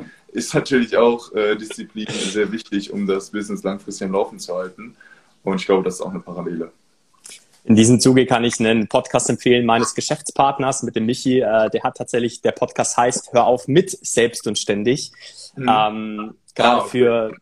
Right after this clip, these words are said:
Speaker 2: ne, Selbstständige und Unternehmer, Unternehmerinnen natürlich, äh, sehr, sehr wertvoll, weil, ja, da gibt's natürlich auch nochmal drastische Unterschiede zum, äh, Thema Selbstständiger und Unternehmer,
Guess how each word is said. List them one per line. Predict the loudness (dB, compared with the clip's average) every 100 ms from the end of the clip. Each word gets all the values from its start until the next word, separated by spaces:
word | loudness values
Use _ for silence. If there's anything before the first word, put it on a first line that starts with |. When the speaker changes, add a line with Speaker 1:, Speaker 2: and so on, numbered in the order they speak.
| _ _
Speaker 2:
ne, | -6 -2 -2
Selbstständige | 2 0 2 -2 0 2
und | 2 0
Unternehmer, | 0 0 2 2 2
Unternehmerinnen | 0 -2 -2 -4 -2 -2 0
natürlich, | -2 0 0 0 0
äh, | 2 4
sehr, | 4 6
sehr | 6 6
wertvoll, | 2 4 4 6 4 -2 -20 -16 -4
weil, | 2 4 4 4 2 4
ja, | 4 4 2 -2
da | -4
gibt's | -4 -6 -10
natürlich | -6 -2
auch | 0
nochmal | 0 -2 -2
drastische | -2 -4 -6 -6 -6
Unterschiede | -4 -6 -4 0 2 2 0
zum, | -2 -2 -2 -2
äh, | -4 -4
Thema | -2 0 2 0 -2
Selbstständiger | 0 0 2 0 2 2 2 4 4 4 2
und | 2 2 -2 -4
Unternehmer, | -4 -2 0 2 4 2 0